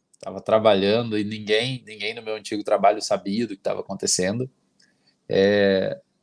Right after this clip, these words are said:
e aí, <laughs> no que eu abri e vi o dela, aí começou o desespero. Eu falei, "Meu Deus."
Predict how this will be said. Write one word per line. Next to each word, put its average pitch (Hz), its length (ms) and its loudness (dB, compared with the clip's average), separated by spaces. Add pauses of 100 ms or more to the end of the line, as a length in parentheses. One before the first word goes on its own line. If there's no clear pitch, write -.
e 107 160 6
aí, 110 400 6
<laughs> - 1000 -4
no 117 120 -8
que - 80 -6
eu 127 80 6
abri 120 260 4
e 123 60 4
vi 113 140 -2
o 131 80 0
dela, 113 560 4 (960)
aí 104 220 4
começou 117 440 -6
o 110 40 -4
desespero. 110 500 -10
Eu 95 80 -12
falei, 101 340 -6
"Meu 101 480 0
Deus." 95 480 -4